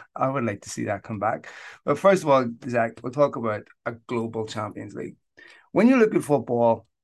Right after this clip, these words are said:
and you look at the continued expansion of football and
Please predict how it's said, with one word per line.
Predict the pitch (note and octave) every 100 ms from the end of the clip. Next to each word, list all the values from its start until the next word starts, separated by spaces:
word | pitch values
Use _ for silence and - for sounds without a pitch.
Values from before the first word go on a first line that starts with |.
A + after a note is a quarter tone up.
| -
and | A2+ A2 G#2 -
you | A2+ A2
look | A2+ A2+ -
at | A2 G#2+ -
the | -
continued | - - G#2+ G2+
expansion | G2 - G2+ G2 G#2
of | F#2+
football | - G#2+ G2+ G2+ G2 F2 _ _ _ _ _ _ _ _ _ _ _ _ _
and | A2+ A2+ A2 A2 G#2+